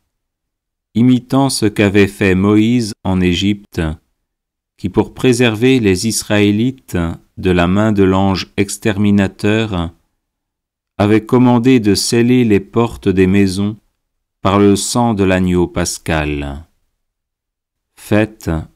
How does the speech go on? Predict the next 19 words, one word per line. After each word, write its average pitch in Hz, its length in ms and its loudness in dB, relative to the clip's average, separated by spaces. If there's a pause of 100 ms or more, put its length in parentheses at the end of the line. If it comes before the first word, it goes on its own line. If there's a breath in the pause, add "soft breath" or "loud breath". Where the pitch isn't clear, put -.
(160)
ô 90 140 4
Père 90 540 -2
Tout-Puissant, 107 840 -4 (840)
que 101 100 0
l'esprit 117 580 2
d'iniquité, 127 920 -2 (580)
ainsi 104 460 -2
que 107 120 0
les 95 160 2
sorciers 117 680 -2
et 104 60 2
les 95 100 2
sorcières, 104 920 -4 (720)
n'aient 101 240 2
plus 131 300 0
de 107 120 4
pouvoir 123 680 -2
sur 92 280 -4
moi, 92 440 -2